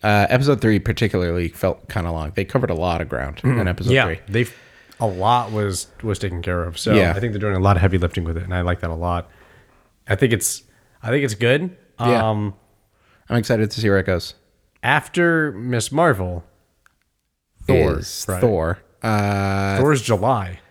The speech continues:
Speaker 1: Thor, it comes out before Miss Marvel is over, I think.
Speaker 2: No.
Speaker 1: Well,
Speaker 2: Thor is end of July.
Speaker 1: No. I have tickets for July eleventh.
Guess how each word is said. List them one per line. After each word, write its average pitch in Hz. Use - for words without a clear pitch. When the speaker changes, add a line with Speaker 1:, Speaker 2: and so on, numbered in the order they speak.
Speaker 1:
Thor, 135
it 120
comes 117
out 117
before 120
Miss 107
Marvel 107
is 90
over, 123
I 76
think. -
Speaker 2:
No. 95
Speaker 1:
Well, 110
Speaker 2:
Thor 185
is 107
end 120
of 104
July. 98
Speaker 1:
No. 117
I 113
have 117
tickets -
for 107
July 95
eleventh. 95